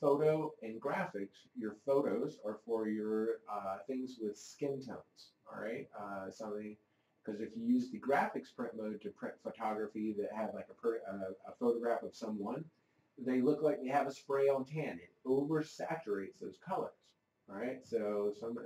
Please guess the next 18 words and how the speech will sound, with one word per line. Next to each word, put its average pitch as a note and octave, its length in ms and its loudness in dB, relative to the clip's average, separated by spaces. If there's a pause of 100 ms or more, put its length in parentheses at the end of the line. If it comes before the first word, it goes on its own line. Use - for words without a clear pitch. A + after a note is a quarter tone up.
(520)
but A#2+ 160 2
the B2+ 100 2
only D#3 200 6
way D#3+ 160 8
to C#3+ 100 6
really D3 400 6
tell D3 360 4
it - 140 -4
the A2+ 80 -6
way A#2 180 0
it's A#2+ 220 -2
gonna A#2 200 -4
work - 440 -4
is G2 200 -8
to - 80 -16
print - 300 -6
it, - 100 -18 (1080)
right? D#3 320 -10